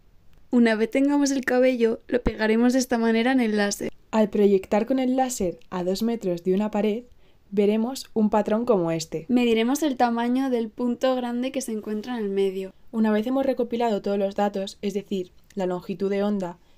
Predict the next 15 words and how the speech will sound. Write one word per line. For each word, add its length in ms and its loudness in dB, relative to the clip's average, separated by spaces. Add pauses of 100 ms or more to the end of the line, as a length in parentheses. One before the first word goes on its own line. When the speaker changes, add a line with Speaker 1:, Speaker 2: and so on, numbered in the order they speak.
Speaker 2:
el 140 -6
tamaño 380 -2
del 160 -2
punto 460 -2 (220)
y 80 -2
la 80 4
distancia 460 -2
a 40 -2
la 100 -4
que 100 -6
nos 140 -8
encontramos 500 -4
de 60 0
la 100 -2
pared, 320 -2